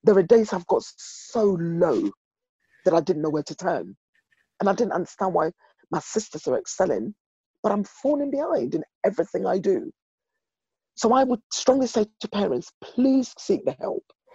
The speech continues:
And it's okay to have a label. I normally say it's fine, because with those labels, you can get the help you need.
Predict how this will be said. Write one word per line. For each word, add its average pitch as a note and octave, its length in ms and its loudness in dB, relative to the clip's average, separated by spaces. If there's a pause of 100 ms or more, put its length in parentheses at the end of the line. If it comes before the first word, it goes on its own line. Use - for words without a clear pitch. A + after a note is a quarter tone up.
(320)
And D4 120 6
it's - 160 -2
okay - 680 2
to - 140 -8
have D#3+ 160 -6
a D3+ 40 0
label. A2+ 440 0 (320)
I G#3 120 4
normally G#3+ 420 4
say G3+ 220 -2
it's G#3+ 140 -2
fine, E3 560 -6 (580)
because A3+ 240 4
with A3 160 4
those C#4 240 6
labels, A#3 640 4 (260)
you B3+ 80 -2
can C4+ 120 -2
get C#4 120 6
the C#4 80 0
help D4+ 220 -2
you D4+ 120 -4 (120)
need. D#4 180 -6